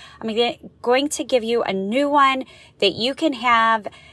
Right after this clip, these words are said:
as some of that armor in your family to keep that communication really strong and really simple. You can also use this in the car, after school, whatever it might be. All right, you're gonna think of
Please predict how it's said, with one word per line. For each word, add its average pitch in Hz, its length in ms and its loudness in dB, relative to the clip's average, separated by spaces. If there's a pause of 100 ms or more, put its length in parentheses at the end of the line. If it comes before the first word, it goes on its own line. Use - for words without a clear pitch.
(160)
as 202 440 2
some 214 240 -4
of 254 60 -4
that 277 300 2
armor 247 500 0
in 202 240 -4
your 226 300 0
family 196 640 -4
to - 160 -16
keep - 240 -12
that - 160 -2
communication 196 800 -6
really 220 320 0
strong 180 600 0 (280)
and 202 120 -6
really 208 220 2
simple. 190 360 -4
You 185 80 -6
can 196 100 -10
also 185 280 -4
use 196 200 -6
this 180 220 -6
in 175 60 -8
the 160 80 -6
car, 196 400 2
after 175 340 -4
school, 190 600 -2 (280)
whatever 190 360 2
it - 80 -2
might 185 240 -4
be. 160 240 -8
All 170 120 -2
right, 180 240 -2
you're 185 140 -8
gonna 190 220 -6
think 233 460 -8
of 185 260 0